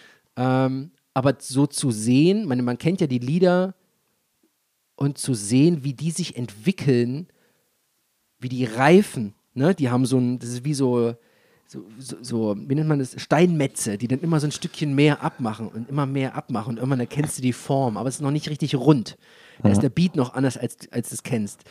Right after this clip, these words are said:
Speaker 2: Ja.
Speaker 1: Und dann kommt hier noch ein bisschen und hier noch ein bisschen, immer wieder so im, im Wechselspiel und ich hab das Gefühl, die, die beiden haben irgendwie, also McCartney und Lennon haben einen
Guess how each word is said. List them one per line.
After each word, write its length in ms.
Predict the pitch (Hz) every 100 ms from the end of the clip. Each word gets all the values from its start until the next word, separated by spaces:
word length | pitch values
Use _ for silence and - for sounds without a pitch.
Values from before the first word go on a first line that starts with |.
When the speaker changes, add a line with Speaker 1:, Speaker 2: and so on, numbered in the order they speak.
| -
Speaker 2:
Ja. 80 | 101
Speaker 1:
Und 20 |
dann 100 | 120
kommt 200 | - 127
hier 140 | - 196
noch 100 | 151
ein 120 | 143
bisschen 420 | 139 - - 131
und 100 | 117
hier 180 | 113 185
noch 140 | 165 139
ein 120 | 131
bisschen, 420 | 139 - 131 127
immer 280 | 196 202 165
wieder 240 | 165 151
so 140 | 127 131
im, 220 | 135 131 - - -
im 220 | 143 131
Wechselspiel 800 | 185 - 165 143 - - 147 143
und 220 | 139 123 123 - - _
ich 80 | 165
hab 60 |
das 60 | -
Gefühl, 320 | 127 - 190
die, 380 | - 151 151 147 147
die 60 |
beiden 380 | 123 131 156 160
haben 180 | 143 143
irgendwie, 540 | 143 151 131 139 139 135 139 _ _ _ _ _ _ _ _
also 260 | 120 117 98 - _ _ _ - -
McCartney 500 | 120 117 123 123 127
und 120 | 107
Lennon 280 | 120 127 127 - _ _ _
haben 480 | 123 143 151 156 -
einen 80 | _